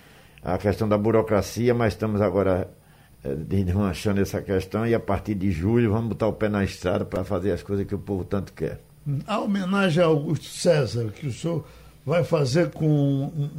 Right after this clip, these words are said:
Speaker 2: uma praça, né?
Speaker 1: Já tá sendo feita.
Speaker 2: Já tá sendo feita?
Speaker 1: Já tá sendo feita. Praça Augusto César, numa área muito, é, São Pe-, na área de São Pedro Pescador. Tivemos também agora homenageando ele no São João, né? A gente fez um São João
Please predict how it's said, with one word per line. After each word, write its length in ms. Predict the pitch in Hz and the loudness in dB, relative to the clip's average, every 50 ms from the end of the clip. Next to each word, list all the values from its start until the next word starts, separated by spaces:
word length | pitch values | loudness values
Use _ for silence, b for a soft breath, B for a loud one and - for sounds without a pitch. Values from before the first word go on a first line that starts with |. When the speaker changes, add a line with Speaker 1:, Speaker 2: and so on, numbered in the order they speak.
| 147 147 | -8 -6
Speaker 2:
uma 120 | 143 135 123 | -6 -6 -4
praça, 520 | - 165 185 185 151 - - - - 120 | 0 2 2 2 2 2 -2 -4 -4 -2
né? 80 | 113 - | 0 2
Speaker 1:
Já 100 | 101 98 | 2 4
tá 160 | - 117 107 | 4 2 2
sendo 260 | - - 135 135 127 | 2 0 0 0 -2
feita. 440 | 104 - - 101 104 104 - - 92 | -2 0 2 4 4 4 2 0 0
Speaker 2:
Já 60 | - | 2
tá 120 | - 180 - | 2 2 2
sendo 200 | - 185 156 135 | 2 2 0 2
feita? 280 | - 185 220 - - | 2 2 0 2 2
Speaker 1:
Já 80 | - 98 | 0 0
tá 160 | 95 - 101 | 2 0 0
sendo 260 | - 113 127 147 147 | 0 0 0 0 0
feita. 400 | - - 95 95 101 101 - 92 | 0 2 2 4 4 4 2 0
Praça 380 | 78 - 95 98 101 - - 98 | -2 0 0 0 0 0 0 0
Augusto 320 | 92 92 110 110 - - | 0 0 -2 -4 -6 -6
César, 560 | - - - 98 104 113 123 123 117 127 113 - B B B B B B B B B | -6 -2 2 4 4 6 4 4 2 0 -2 -4 B B B B B B B B B
numa 180 | - 101 101 95 | -2 0 2 4
área 260 | 98 101 98 98 95 | 4 4 4 2 2
muito, 320 | 92 98 98 95 - 95 | 2 0 -2 -2 0 0
é, 260 | 92 92 82 85 87 - | 0 2 2 0 -2 -4
São 200 | - - 101 92 | -6 -6 -8 -6
Pe-, 180 | - - - | -4 -4 -4
na 140 | 82 92 92 | -2 -2 0
área 180 | 90 98 95 95 | 0 0 0 -2
de 60 | 90 | -2
São 160 | - 101 87 | -4 -6 -6
Pedro 260 | 78 - 117 117 95 | -2 0 0 0 0
Pescador. 840 | 76 - 107 101 - - - 90 80 78 78 98 110 120 123 127 110 - B B B B B B B B B B | 0 -2 -2 -2 -2 -2 -4 -2 -2 0 0 2 2 4 2 2 -2 -6 B B B B B B B B B B
Tivemos 340 | - 101 98 98 117 107 95 | -2 0 2 2 2 0 0
também 200 | - 107 104 107 | -2 0 0 2
agora 220 | 107 104 104 104 107 | 2 4 4 4 2
homenageando 640 | 104 101 101 101 98 101 92 90 101 101 98 101 | 2 0 0 0 0 0 0 0 0 2 2 4
ele 160 | 98 98 98 95 | 4 4 4 2
no 220 | 95 98 95 85 | 2 0 -2 -2
São 240 | - - - 101 92 | -4 -4 -4 -2 -2
João, 320 | 82 78 90 101 113 123 120 | -2 -2 0 0 0 2 2
né? 100 | 110 98 | 2 0
A 40 | |
gente 120 | 95 98 95 | 0 0 -2
fez 160 | - 101 95 | -2 -4 -4
um 40 | 92 | -4
São 200 | - 98 87 87 | -4 -4 -4 -4
João 320 | 82 92 92 92 85 76 | -2 -2 -2 -4 -6 -8